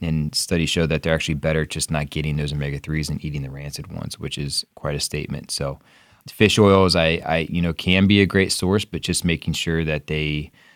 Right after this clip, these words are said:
are, the extraction method is, is the correct one, and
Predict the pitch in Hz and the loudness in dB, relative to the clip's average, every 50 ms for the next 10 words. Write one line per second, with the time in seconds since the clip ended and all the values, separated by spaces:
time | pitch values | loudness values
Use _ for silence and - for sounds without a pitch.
0 | - - 85 82 78 78 78 78 73 71 85 85 69 - - - 85 80 80 80 | -6 -2 0 0 2 0 -2 -4 -6 -4 -4 -4 -4 -4 -4 -2 0 0 0 0
1 | - - 87 82 80 80 78 76 - 85 78 80 80 76 71 - - - - 76 | -2 -2 -2 0 0 0 0 0 0 -2 -2 0 0 -2 -4 -6 -8 -10 -8 -8
2 | 76 69 - - - - _ - 87 76 - - - 76 76 - - - 85 82 | -8 -6 -8 -10 -12 -14 _ -12 -12 -12 -10 -6 -4 -4 -4 -4 -6 -6 -4 -2
3 | 80 80 78 78 78 - - 76 78 76 73 71 71 73 73 73 73 71 - - | -2 -2 -2 -2 -4 -4 -6 -6 -6 -4 -4 -4 -4 -4 -4 -4 -6 -6 -8 -12